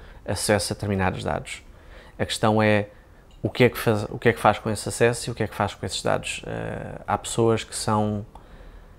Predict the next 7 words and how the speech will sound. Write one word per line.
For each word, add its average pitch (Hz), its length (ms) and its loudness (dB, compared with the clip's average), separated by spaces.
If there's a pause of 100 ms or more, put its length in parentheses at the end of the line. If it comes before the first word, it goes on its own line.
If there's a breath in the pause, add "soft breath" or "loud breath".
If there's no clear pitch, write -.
(380 loud breath)
eh, 92 320 -6
ficam 117 320 2
revoltadas 113 760 4
com - 100 -4
aquilo 104 280 -4
que - 160 -10
veem 104 420 0